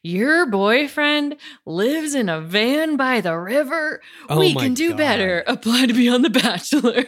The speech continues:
Speaker 1: <laughs>
Speaker 2: I fast forward through 'em, I guess. I didn't see that one. Jesus Christ. Whatever. I mean,
Speaker 1: Hmm.
Speaker 2: whatever. Okay.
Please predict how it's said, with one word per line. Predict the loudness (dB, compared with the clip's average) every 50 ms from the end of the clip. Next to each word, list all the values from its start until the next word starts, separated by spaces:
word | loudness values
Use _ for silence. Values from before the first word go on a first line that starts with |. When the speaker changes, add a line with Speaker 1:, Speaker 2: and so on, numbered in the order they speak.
| -2 -6
Speaker 1:
<laughs> | -6 -4
Speaker 2:
I | -4 -4
fast | 0 2 0 0 0 0
forward | 2 2 4 4 2 2
through | 0 0 0 2
'em, | 0
I | -2 -4
guess. | -6 -8 -10 -10 -10 -8 -6
I | -4
didn't | -4 -2 -4 -4 -8
see | -4 -2 0
that | 0 0 0 -2
one. | -2 -4 -6 -8
Jesus | -10 -6 -2 2 2 2 2 0 -4 -8 -8
Christ. | -10 -12 -8 -4 -4 -2 -2 -2 -4 -6 -8 -10 -14 -14 -16 -16 -12 -12 -10 -8 -8 -10 -8 -4
Whatever. | -2 0 0 2 0 0 0 -2 -4 -8 _ _ _ _ _ _ _ _ _ _ _ _ _ _ _ _ _ -2
I | 0 2
mean, | 2 2 0 -2 -6 _ _ _ _ _ -20
Speaker 1:
Hmm. | -18 -16 -14 -14 -14 -14 -16 -16 _ _ _ _ _ _ _ _ _ _ _ _ _ _ _ _ _ _ _ _ _ _ _ _ _ _ _
Speaker 2:
whatever. | -10 -8 -6 -6 -8 -10 -14 -18 -18 -12 -4
Okay. | -2 -2 0 0 0 -2 -2